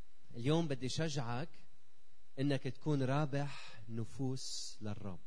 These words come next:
هدف وعظتي إنك تتشجع تروح وتتصيد ناس ليسوع المسيح. آه، بلشنا نحكي عن الاتباع، اتباع يسوع المسيح، إذا بتتذكروا من أسبوعين ثلاثة.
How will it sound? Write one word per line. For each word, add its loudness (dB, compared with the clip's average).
هدف 4
وعظتي 2
إنك 0
تتشجع 0
تروح 2
وتتصيد 0
ناس 4
ليسوع 2
المسيح. -2
آه، 2
بلشنا 2
نحكي -2
عن 2
الاتباع، 2
اتباع 0
يسوع 2
المسيح، -2
إذا -2
بتتذكروا 0
من 0
أسبوعين 0
ثلاثة. -2